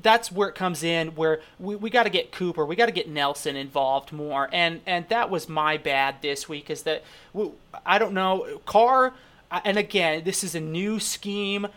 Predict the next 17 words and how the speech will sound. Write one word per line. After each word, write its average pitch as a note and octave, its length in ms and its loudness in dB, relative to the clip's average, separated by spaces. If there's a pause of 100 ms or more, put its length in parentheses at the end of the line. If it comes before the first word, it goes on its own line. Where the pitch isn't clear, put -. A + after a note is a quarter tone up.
(140)
I F3+ 100 2
mean, E3+ 200 -2 (160)
the A3 300 0
offense A3 440 4
looked - 280 -8
totally E3+ 640 -2
different A#2+ 520 -8 (180)
as F3+ 160 -2
far E3 260 4
as D#3 140 -2 (160)
watching E3+ 400 2
Carr D#3+ 360 6
walk D3+ 320 2
up D3+ 220 0
there, D#3 240 0 (240)
making D#3 320 -6
adjustments, D#3+ 800 -2